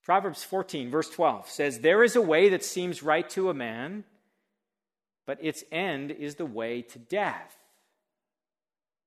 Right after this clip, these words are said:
In a similar way, Jesus said, "Enter by the narrow gate, for the gate is wide and the way is easy that leads to destruction,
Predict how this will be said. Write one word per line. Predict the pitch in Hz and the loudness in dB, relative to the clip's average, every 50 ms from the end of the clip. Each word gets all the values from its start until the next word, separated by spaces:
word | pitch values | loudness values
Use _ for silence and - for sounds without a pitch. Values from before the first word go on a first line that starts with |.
| _ _ _ _ _ _ _ _ _ _ _ _ _ _ _ _ _ _ _ _ _ _ _ _ _ - - _ _ _ _ _ | _ _ _ _ _ _ _ _ _ _ _ _ _ _ _ _ _ _ _ _ _ _ _ _ _ -20 -20 _ _ _ _ _
In | 143 | -12
a | 135 | -10
similar | - - - 208 226 226 180 | -6 -4 -2 0 2 2 4
way, | 131 127 127 131 | 4 4 2 2
Jesus | 131 117 139 170 202 208 - 143 - | 0 -2 -4 -4 -4 -4 -6 -6 -8
said, | - - 147 139 139 - - | -4 -2 -2 -2 -2 -2 -2
"Enter | 175 175 220 220 - - 175 156 143 | 0 0 0 0 0 -2 -2 -2 2
by | 120 147 147 156 | 4 4 4 4
the | 151 160 160 | 4 0 0
narrow | 160 160 160 170 175 175 175 | 0 2 4 4 4 4 4
gate, | 156 175 214 214 170 120 107 - - | 4 4 4 4 4 0 -4 -10 -14
for | - - | -12 -10
the | 131 131 | -8 -2
gate | 123 156 160 175 180 | 2 4 4 6 6
is | 185 147 131 | 4 2 2
wide | 143 156 156 170 208 226 | 4 6 6 6 6 4
and | 190 151 | 2 0
the | 139 135 | 0 0
way | 147 156 170 165 | 2 4 4 4
is | 156 - - | 2 0 -4
easy | 170 175 185 208 208 202 208 | -8 -4 -4 -2 -2 -2 0
that | 156 151 147 147 | 2 2 0 0
leads | - - 160 185 208 226 185 - - | 0 0 0 0 0 0 -2 -6 -8
to | - - 196 202 185 | -4 -2 -2 -2 -2
destruction, | 156 202 - - - 208 233 247 - - - 170 135 | -2 -4 -4 0 2 2 2 2 2 -2 -6 -6 -6